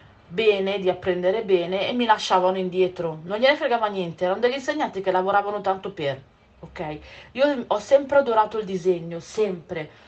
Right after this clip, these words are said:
Volevo andare a fare invece del liceo scientifico l'Accademia delle Belle Arti, perché io ho sempre adorato disegnare. È la risposta di mia mamma per poi andare a fare archeologia, perché io volevo diventare archeologa, il, il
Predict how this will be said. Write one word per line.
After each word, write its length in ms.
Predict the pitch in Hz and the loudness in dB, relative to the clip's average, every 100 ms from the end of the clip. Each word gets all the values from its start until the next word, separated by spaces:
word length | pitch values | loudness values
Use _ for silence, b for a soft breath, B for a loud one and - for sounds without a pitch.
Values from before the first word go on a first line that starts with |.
| B | B
Volevo 300 | B 180 202 | B 4 4
andare 220 | 208 214 220 | 4 2 0
a 60 | |
fare 260 | 220 202 196 | 2 0 0
invece 280 | 208 233 262 | -4 -6 -6
del 440 | 220 196 185 175 | -6 0 2 2
liceo 260 | 185 185 190 | 0 -4 -6
scientifico 560 | 214 202 190 202 202 | -6 -8 -10 -10 -4
l'Accademia 440 | 190 185 180 175 175 | -4 -2 -2 -2 -4
delle 220 | 165 151 | -4 -4
Belle 260 | 151 151 131 | -6 -4 -4
Arti, 460 | 104 107 - 120 - - _ _ _ _ _ _ _ _ _ b b b b | -4 -8 -14 -16 -16 -20 _ _ _ _ _ _ _ _ _ b b b b
perché 240 | 180 208 | -4 -2
io 120 | 214 | -2
ho 20 | |
sempre 280 | 202 185 180 | 0 -2 -2
adorato 400 | 175 175 175 170 | -2 2 0 0
disegnare. 840 | 165 165 165 165 147 143 147 - b b b b | -8 -6 -8 -6 -6 -6 -10 -14 b b b b
È 140 | - 247 | 2 6
la 120 | 233 | 6
risposta 480 | 254 247 226 220 208 | 4 0 0 0 -2
di 120 | 214 | -4
mia 140 | 214 | -4
mamma 400 | 208 202 202 208 | 0 0 0 -4
per 180 | 208 214 | -2 -2
poi 200 | 233 247 | 2 2
andare 240 | 240 214 | 4 2
a 20 | 226 | 2
fare 200 | 196 180 | 2 2
archeologia, 720 | 175 190 160 156 175 196 156 | 0 -2 -4 -4 -4 0 0
perché 260 | 135 - | -2 -2
io 120 | 202 196 | 0 2
volevo 320 | 180 170 180 | 4 4 4
diventare 460 | 185 208 208 175 170 | 0 0 0 0 0
archeologa, 680 | 165 - 151 139 135 151 | -2 -2 0 0 0 -2
il, 140 | 180 180 - | -4 -8 -16
il 460 | 202 202 190 180 | -6 0 2 0